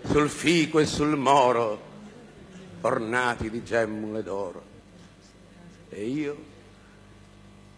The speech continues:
pensavo a quel tempo lontano, a una stanzetta dell'ultimo piano, quando d'inverno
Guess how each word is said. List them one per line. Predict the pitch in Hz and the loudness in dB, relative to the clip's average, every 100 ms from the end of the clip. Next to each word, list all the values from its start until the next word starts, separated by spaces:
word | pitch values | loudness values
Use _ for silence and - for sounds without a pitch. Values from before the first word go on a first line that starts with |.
| - | -8
pensavo | 120 127 - 127 120 113 110 107 101 - - - - - - - - - - | -6 -6 -4 -2 -2 -4 -4 -8 -14 -20 -20 -20 -20 -20 -20 -20 -20 -16 -12
a | 104 | -4
quel | 117 113 | -4 -4
tempo | - 120 113 113 120 | -4 -4 -4 -6 -4
lontano, | 107 110 107 107 104 - - - - - - - - - - - - - - - - - - - - - - | -4 -8 -6 -2 -2 -6 -16 -20 -20 -20 -20 -18 -18 -16 -16 -14 -14 -14 -14 -16 -16 -18 -18 -20 -20 -20 -6
a | 107 | -4
una | 127 127 | -2 2
stanzetta | 131 - 143 139 - 151 151 147 | 4 6 4 4 4 4 4 2
dell'ultimo | 143 143 131 143 135 117 127 | 4 4 4 2 2 -4 -4
piano, | 123 127 127 113 104 - - - - - - - - - - - - - - - - - - - | -4 0 0 0 -4 -6 -8 -6 -6 -8 -8 -10 -10 -10 -10 -10 -12 -12 -14 -14 -16 -18 -14 4
quando | 120 147 147 147 | 8 8 6 4
d'inverno | 151 147 156 135 151 143 131 135 120 107 | 4 4 2 8 10 10 6 0 0 -2